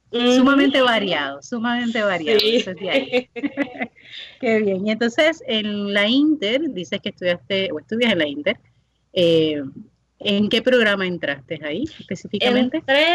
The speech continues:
Speaker 1: a Ciencias Naturales con concentración en Biología.
Speaker 2: En
Speaker 1: Como
Speaker 2: Biología.
Speaker 1: Sí,
Speaker 2: Ujú.
Speaker 1: como tal empecé a trabajar con murciélagos porque desde niña siempre quise,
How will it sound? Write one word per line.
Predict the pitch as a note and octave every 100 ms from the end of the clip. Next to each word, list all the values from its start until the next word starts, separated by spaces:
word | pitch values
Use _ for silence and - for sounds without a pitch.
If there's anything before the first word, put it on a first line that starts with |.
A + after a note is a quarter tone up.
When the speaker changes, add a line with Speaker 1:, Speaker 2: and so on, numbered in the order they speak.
| F4
Speaker 1:
a | B3 A#3+
Ciencias | - A3 A3 C4
Naturales | C4 B3+ B3+ G3 E3+ E3+
con | G#3 G3+
concentración | G3+ G#3 G#3 G3+ G3 G3+ G#3+
en | A#3+
Biología. | A3+ G3+ F3 F3 F#3+ - - _ _ _ _ -
Speaker 2:
En | F#3+ F3+
Speaker 1:
Como | F#3+ A3
Speaker 2:
Biología. | G#3+ C#3+ C#3 - - C#3+ C3
Speaker 1:
Sí, | - A3+ G3
Speaker 2:
Ujú. | F3+ E3+
Speaker 1:
como | G#3+ A3 A3
tal | G#3+ G#3+
empecé | B3 C#4+ C#4+
a |
trabajar | C#4+ C#4+ C#4 C#4
con | C#4+ C4+
murciélagos | C4 D4 C#4 C4+ -
porque | G#3 G3
desde | F#3+ F3+ F#3+
niña | G3+ B3+ C4 G#3+ A3
siempre | - G3 G#3+ B3
quise, | B3 B3+ C4 - G#3 G#3